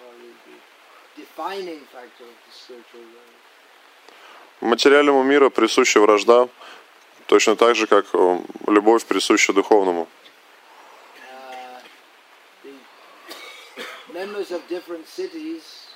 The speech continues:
Speaker 1: or different countries, they want to destroy each other.
Speaker 2: И жители разных городов, разных стран стремятся уничтожить друг друга.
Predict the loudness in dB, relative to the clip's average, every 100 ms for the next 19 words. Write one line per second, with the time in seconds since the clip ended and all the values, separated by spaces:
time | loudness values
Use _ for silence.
0 | -20 -20 -20 -20 -20 -20 -20 -20 -20 -20
1 | -20 -20 -20 -20 -20 -20 -20 -20 -20 -20
2 | -20 _ -20 _ _ _ _ _ _ -20
3 | -20 -20 -20 -20 -4 0 2 2 2 4
4 | 4 2 0 0 2 4 2 2 2 2
5 | 0 0 2 2 0 -10 -20 -20 -20 -20
6 | _ -12 -2 2 2 2 4 4 2 -6
7 | -20 -20 -14 -4 -2 -2 2 2 2 0
8 | 2 2 2 0